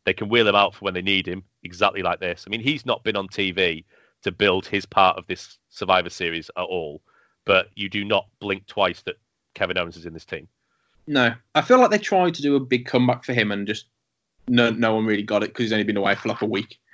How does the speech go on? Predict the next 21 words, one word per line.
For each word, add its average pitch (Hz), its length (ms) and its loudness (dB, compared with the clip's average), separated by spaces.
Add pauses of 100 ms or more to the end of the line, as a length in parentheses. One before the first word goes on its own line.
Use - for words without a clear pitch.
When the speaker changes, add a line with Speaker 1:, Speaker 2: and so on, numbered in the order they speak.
(240)
Speaker 1:
Yeah. 85 120 -10 (480)
Yeah. 85 100 -2
Speaker 2:
Yeah. 87 180 -6
Speaker 1:
I 107 100 2
ju-, - 200 -12
I 127 80 -2
just - 180 -12
think 135 200 -10
he's, 104 240 -10
I, 110 80 -2 (640)
I 120 80 2
don't 156 240 2
even 110 220 -6
think 95 220 -8
he's 95 160 -12
got 82 140 -8
another 87 200 -6
belt 117 260 2
running 113 180 -4
in 104 80 -6
him. 92 100 -10